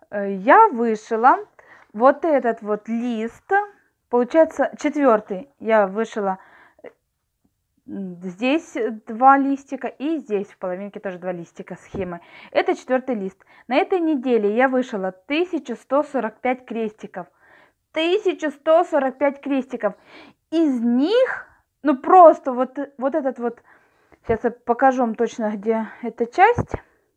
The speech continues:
Я сейчас вам покажу. Вот у меня появилась такая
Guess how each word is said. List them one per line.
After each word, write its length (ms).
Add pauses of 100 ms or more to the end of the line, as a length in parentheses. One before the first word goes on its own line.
(760)
Я 260
сейчас 380
вам 140
покажу. 640 (1400)
Вот 220
у 20
меня 140
появилась 360
такая 440